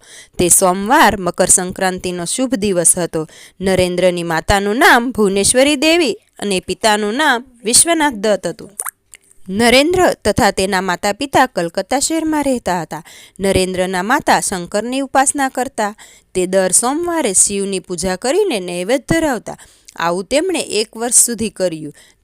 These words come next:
તે જ રીતે કાશીમાં પણ રોજ શિવ પૂજાની વ્યવસ્થા કરી હતી.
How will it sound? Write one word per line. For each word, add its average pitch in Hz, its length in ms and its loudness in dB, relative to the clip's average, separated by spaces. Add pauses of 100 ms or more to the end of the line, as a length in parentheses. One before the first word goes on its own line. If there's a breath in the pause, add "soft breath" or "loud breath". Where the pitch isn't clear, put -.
તે 190 240 4
જ 185 120 -4
રીતે 240 380 -2
કાશીમાં 208 600 -2
પણ 240 340 0
રોજ 196 240 0
શિવ 208 360 0
પૂજાની 202 560 -2
વ્યવસ્થા 175 460 -2
કરી 302 300 0
હતી. 185 340 -8